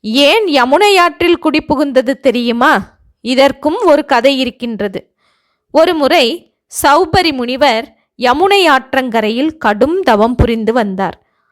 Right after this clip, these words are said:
அப்போது மீனை கவ்விச் சென்ற கருடனின் அலகிலிருந்து நழுவிய மீன் தவம் செய்யும் முனிவரின் தலையில் விழுந்து விட்டது.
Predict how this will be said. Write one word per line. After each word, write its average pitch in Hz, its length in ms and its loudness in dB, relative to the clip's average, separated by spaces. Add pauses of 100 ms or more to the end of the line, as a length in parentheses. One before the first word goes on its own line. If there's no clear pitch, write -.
(120)
அப்போது 269 880 0
மீனை 370 520 0
கவ்விச் 233 360 -4
சென்ற 240 360 -2
கருடனின் 214 720 0
அலகிலிருந்து 262 1000 0 (300)
நழுவிய 277 600 0
மீன் 208 460 -6 (420)
தவம் 359 300 2
செய்யும் 311 400 2
முனிவரின் 254 640 -2
தலையில் 320 480 2
விழுந்து 247 360 -4
விட்டது. 202 440 -8